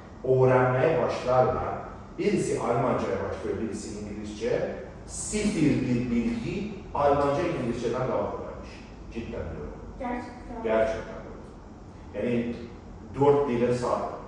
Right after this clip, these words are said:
Speaker 1: uzman olduğum için diyorum sana. Yani ben İngilizce ayet sekiz buçuk ve tesolim var. Almanca C ikim var, Torçça C birim var, Farsça C ikim var. Gerçekten dört dile biliyorum diyorum. Yani Almanca İngilizceden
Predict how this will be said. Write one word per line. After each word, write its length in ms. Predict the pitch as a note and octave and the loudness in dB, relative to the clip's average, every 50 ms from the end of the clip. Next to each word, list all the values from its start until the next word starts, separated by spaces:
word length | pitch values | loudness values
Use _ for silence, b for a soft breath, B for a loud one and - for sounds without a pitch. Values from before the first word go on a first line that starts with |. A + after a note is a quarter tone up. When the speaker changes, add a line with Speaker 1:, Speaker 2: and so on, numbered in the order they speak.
| - - - - - | -12 -14 -14 -10 -4
Speaker 1:
uzman 360 | B2 A#2 A2 - A#2+ B2 B2+ A#2 | -2 -2 0 0 2 2 4 4
olduğum 480 | A2+ A2 G#2+ G#2 G2+ G#2 G#2+ G#2 G2+ | 4 2 2 0 0 -2 -2 -2 -4
için 160 | G2 - - E2+ E2 D#2 | -4 -6 -6 -8 -8 -8
diyorum 200 | D2+ D#2 D2+ - - - | -8 -8 -10 -10 -10 -10
sana. 240 | - E2+ E2 D#2+ D#2+ - - - - - - - - - - - - - - - - - - - - - - G#2 G#2+ G#2 | -10 -10 -10 -12 -12 -12 -12 -14 -14 -14 -14 -12 -12 -12 -12 -12 -12 -12 -12 -12 -14 -14 -14 -14 -14 -12 -10 -6 -2 -2
Yani 240 | G2+ G2 - - - - - | -2 0 -2 -4 -6 0 6
ben 120 | A#2+ A#2+ A#2+ | 6 6 6
İngilizce 600 | - A#2+ B2+ B2+ B2+ B2 A#2+ A#2+ A#2 - - - | 6 4 2 2 2 2 2 0 0 0 0 0
ayet 320 | - - - A#2 A#2 - | 0 2 4 4 4 4
sekiz 360 | - - C3+ C3 - - A2+ G#2+ A2 - | 2 0 -2 -2 -2 -4 -6 -6 -6 -8
buçuk 220 | - - A2+ - A#2 | -10 -10 -8 -4 -4
ve 220 | A2 G#2 G#2+ G2+ | -4 -2 -2 -4
tesolim 440 | G2 - G2 F#2 F#2 F2 D#2+ D#2 D#2+ | -4 -4 -4 -4 -4 -4 -6 -6 -6
var. 120 | - - - B B B B B B - | -6 -8 -8 B B B B B B 0
Almanca 480 | - A#2 A2+ A2+ A#2 A2+ A2 A2 A2 A2 G2+ - | 2 2 4 4 4 2 2 0 0 -2 -2 -2
C 100 | G2 G2 | -4 -4
ikim 320 | F2+ F2+ F2 - G2+ G2 F#2+ | -4 -4 -6 -6 -8 -6 -6
var, 100 | F2 - - - | -6 -6 -6 2
Torçça 300 | A2+ A2+ A2 A2 A2 A2+ A2 A2 - G2+ | 4 6 6 6 4 0 -2 -2 -2 -4
C 20 | |
birim 440 | G2 F2+ F2+ F#2 E2+ F2 F2+ F2+ - | -4 -4 -4 -6 -6 -6 -6 -6 -8
var, 160 | - - - - | -8 -8 -8 -6
Farsça 340 | - - F2+ - - - G#2+ G2 F2+ | -4 -2 -2 -2 -2 -4 -6 -8 -6
C 60 | F2+ | -6
ikim 320 | E2+ E2+ F2 F2+ - F#2 E2+ E2 | -8 -8 -8 -8 -8 -8 -8 -8
var. 100 | D#2 - - B B B B B B B B - | -8 -10 -12 B B B B B B B B 0
Gerçekten 580 | A#2 A#2+ A#2+ B2 C3 - - A2 - - F#2+ F#2 F#2 F2+ A2 | 2 4 4 4 4 2 0 -2 -4 -4 -4 -4 -4 0 2
dört 240 | A2 A2+ A2+ - - | 4 4 4 2 0
dile 140 | G2 F#2+ F2+ F#2 F#2 | -2 -4 -4 -4 -4
biliyorum 560 | F2 F2+ F#2 F#2 F#2 G2 G2+ F#2 E2 D#2+ - | -6 -4 -4 -4 -4 -4 -6 -6 -6 -8 -8
diyorum. 240 | E2+ D#2+ D#2+ - - - - - - - | -8 -8 -8 -8 -10 -12 -12 -10 -8 -6
Yani 260 | G2+ - - - - | -4 -4 -2 -2 -2
Almanca 440 | - G2+ G#2 G#2 G#2 G2+ G2+ A#2+ A#2+ | -2 -2 -2 -2 -2 -4 -2 0 0
İngilizceden 720 | A2 - G2+ G2+ F2+ F2+ - - - - - - - F#2 | 0 0 -2 -4 -4 -6 -6 -8 -8 -8 -6 -4 -4 -4